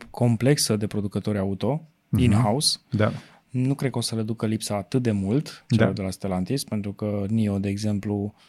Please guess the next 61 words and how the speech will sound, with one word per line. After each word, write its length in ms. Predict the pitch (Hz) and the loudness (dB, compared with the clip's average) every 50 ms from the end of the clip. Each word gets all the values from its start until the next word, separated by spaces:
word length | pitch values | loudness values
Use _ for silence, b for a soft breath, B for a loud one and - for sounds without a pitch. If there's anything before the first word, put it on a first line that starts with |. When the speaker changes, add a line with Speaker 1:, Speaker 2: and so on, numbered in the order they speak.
| b b | b b
Speaker 1:
face 220 | - - 107 - 104 | -8 -8 -6 -6 -4
o 20 | |
treabă 280 | 95 - 107 104 107 131 | -4 -2 -2 0 2 0
excelentă 420 | 131 - - 101 98 95 92 98 | 0 0 -2 -4 -2 -2 -4 -4
pe 100 | 98 101 98 | -6 -4 -4
modelele 420 | 104 104 98 101 98 95 95 95 | -4 -4 -2 -4 -4 -4 -4 -4
pe 120 | 90 - | -4 -6
care 200 | 95 - 95 90 | -6 -6 -6 -4
le 80 | 90 90 | -4 -4
vinde 220 | 90 92 92 92 | -4 -2 -2 -4
acolo. 400 | 92 87 - - 95 98 139 151 - - | -4 -6 -4 -4 -2 -2 -2 -4 -6 -4
Speaker 2:
Da. 640 | 202 147 113 101 104 123 127 123 117 107 101 95 87 85 - _ _ - B B B B B - | -4 -4 -2 2 4 4 6 6 6 6 4 2 -2 -6 -14 _ _ -20 B B B B B -4
Dar 160 | - 113 113 | 0 2 6
Speaker 1:
Și 40 | 117 | 6
nu 60 | 127 127 | 8 8
Speaker 2:
în 60 | 123 | 8
Speaker 1:
numai. 400 | 123 117 113 104 95 87 - - - - - 123 | 8 8 6 6 4 0 -2 -6 -12 -14 -14 -8
Mai 160 | - 113 110 | -2 2 2
este 200 | 110 - - 107 | 2 4 4 2
B 80 | 104 104 | 2 2
I, 120 | 107 104 104 98 101 113 | 2 2 2 2 0 4
Speaker 2:
China 180 | 107 147 165 185 | 8 8 8 8
este 140 | 160 117 | 8 6
o 40 | 120 | 2
piață 280 | - 123 123 120 - - | 4 4 4 4 4 2
foarte 320 | - - 113 104 110 104 | 4 6 6 6 6 6
Speaker 1:
B 40 | 101 | 4
Y 20 | |
D. 20 | 95 | 4
Speaker 2:
mare. 400 | 95 95 127 131 123 117 113 107 117 120 | 4 4 4 4 4 4 2 0 -2 0
Speaker 1:
Da, 180 | 120 120 113 | 0 2 2
e 60 | 107 107 | 2 2
o 20 | |
pi-, 160 | 107 - 123 - | 0 -2 -4 -2
e 140 | 131 131 127 | 0 0 2
o 20 | |
piață 240 | 123 143 135 131 131 | 4 2 2 2 0
foarte 280 | 120 - 120 113 - 113 | 0 0 -2 0 0 0
mare. 200 | 104 104 101 104 | 2 2 2 2
Într-adevăr, 400 | 113 - 143 139 147 139 123 117 | 2 2 4 4 4 4 4 2
ar 80 | 117 | 2
fi 160 | 117 - - | 0 0 0
loc 280 | 120 117 123 123 117 - | 4 4 4 4 2 2
pentru 240 | - 120 113 110 - | 0 0 0 0 0
toată 240 | - 117 113 110 113 | 0 0 0 2 0
lumea. 340 | 104 90 87 85 85 - - _ _ _ _ _ - - - _ | 0 0 -2 -2 -4 -8 -16 _ _ _ _ _ -20 -20 -10 _
Speaker 2:
Este, 320 | - 127 123 117 120 - | 6 6 6 6 6 4
este. 280 | 110 104 - - 98 - - | 2 2 4 2 0 0 4
Volkswagen 400 | - 156 156 156 170 135 135 131 | 6 8 8 8 8 8 8 8
este 180 | 135 - - | 8 8 8
încă 140 | 139 147 147 | 8 8 8
acolo 380 | 110 - - 127 107 90 82 82 | 6 4 6 4 4 4 2 -2
și 160 | - - - | -2 -2 2
General 320 | 104 120 123 117 110 104 98 | 4 6 8 8 8 8 6
Motors, 340 | 98 101 95 - 107 - - | 4 2 0 0 -2 -2 -2
apropo. 460 | 95 - 101 90 - 98 95 78 - _ - | -2 -2 -2 -2 -2 -2 -4 -4 -8 _ -6
Speaker 1:
Oare 160 | 117 120 127 | -4 -2 0
și 140 | 127 - 131 | 0 -2 0
Volvo 260 | 123 131 131 123 127 | 0 0 0 0 0
o 40 | 123 | -2
să 240 | 117 - 117 110 | -2 0 -2 -2